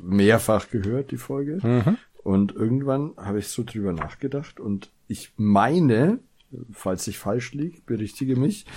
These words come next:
Speaker 1: dass es eine Folge ist im Hörspiel ohne Erzähler.
Speaker 2: Das ist korrekt, ja.
Speaker 1: Was ich echt verrückt find. Fällt so beim Hören gar nicht auf, also es wird gut kaschiert, auch die Zeitsprünge, aber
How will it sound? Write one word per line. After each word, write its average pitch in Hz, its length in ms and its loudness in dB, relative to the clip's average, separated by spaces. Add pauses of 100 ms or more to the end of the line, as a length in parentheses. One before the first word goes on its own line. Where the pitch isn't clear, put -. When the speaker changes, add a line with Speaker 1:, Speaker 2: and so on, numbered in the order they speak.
(220)
Speaker 1:
dass 104 160 2
es 113 120 -2
eine 107 300 -2
Folge 127 420 0
ist 151 220 -4
im 101 140 -4
Hörspiel 104 400 -2
ohne 104 260 0
Erzähler. 104 540 -2 (420)
Speaker 2:
Das - 220 -10
ist - 160 -14
korrekt, 123 500 -4 (160)
ja. 139 160 -4 (480)
Speaker 1:
Was 90 220 -4
ich 87 180 -8
echt - 140 -12
verrückt 127 340 -2
find. - 500 -8
Fällt 117 300 0
so 160 140 -2
beim 117 200 2
Hören 139 220 2
gar 123 160 0
nicht 104 200 -6
auf, 135 340 -6
also 98 160 -4
es 92 180 -8
wird 107 180 -8
gut 131 220 -6
kaschiert, 147 460 -2
auch 123 140 -2
die - 140 -12
Zeitsprünge, 156 720 -2 (720)
aber 95 540 -2